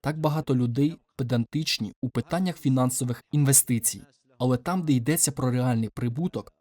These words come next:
вони виявляють безтурботність. Багато хто робить довгі розрахунки, як заробити зараз або на довгі роки вперед, тоді як найбільше вкладення залишається у великої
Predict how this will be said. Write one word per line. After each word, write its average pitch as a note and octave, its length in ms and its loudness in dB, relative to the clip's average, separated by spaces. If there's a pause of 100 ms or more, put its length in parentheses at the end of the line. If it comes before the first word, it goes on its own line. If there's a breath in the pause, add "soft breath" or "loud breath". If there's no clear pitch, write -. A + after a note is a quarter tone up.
(120)
вони C3+ 220 4
виявляють A#2 680 -2 (260)
безтурботність. A#2+ 880 -4 (560)
Багато C#3 400 -4
хто - 220 -6
робить C#3+ 300 -2
довгі A#2+ 280 -2
розрахунки, A#2+ 800 -6 (180)
як D#3 140 -4
заробити D#3+ 480 0
зараз A#2+ 500 -2 (260)
або B2+ 200 2
на C3 120 4
довгі C#3+ 340 -2
роки C#3 280 -2
вперед, A2+ 540 -4 (320)
тоді C3+ 220 2
як C3+ 160 0
найбільше B2+ 460 0
вкладення C3 600 0 (340)
залишається C3+ 680 -2
у D3 140 -4
великої B2+ 500 0